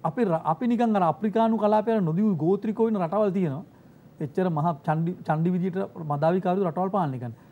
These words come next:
ඉතින් එහෙම රටක් නෙමෙයිනේ අපේ රට. ප්‍රජාතන්ත්‍රවාදී සාක්ෂරතාවයේ සිට අනූ ගාණක් තියෙන ශිෂ්ටාචාරයක් තියෙන ලෝකෙට මහා ශිෂ්ටාචාරයක් සපයපු සබුද්ධික ජනතාවක් ඉන්න,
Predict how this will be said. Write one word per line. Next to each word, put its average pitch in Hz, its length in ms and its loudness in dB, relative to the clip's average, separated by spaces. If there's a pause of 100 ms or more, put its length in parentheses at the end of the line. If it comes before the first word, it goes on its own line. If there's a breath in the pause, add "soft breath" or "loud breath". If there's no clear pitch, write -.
(180 loud breath)
ඉතින් 190 160 -2
එහෙම 185 200 4
රටක් 233 300 4
නෙමෙයිනේ 254 340 0
අපේ 214 180 -2
රට. 147 200 -10
ප්‍රජාතන්ත්‍රවාදී 151 920 -2
සාක්ෂරතාවයේ 143 680 -4
සිට 131 140 -10
අනූ 147 300 -6
ගාණක් 196 380 -4
තියෙන 214 320 -4 (920)
ශිෂ්ටාචාරයක් 190 880 0
තියෙන 202 200 -4
ලෝකෙට 151 380 -4
මහා 135 260 -4
ශිෂ්ටාචාරයක් 156 600 -6
සපයපු 185 500 -8 (320 loud breath)
සබුද්ධික 165 460 2
ජනතාවක් 170 680 0
ඉන්න, 226 180 0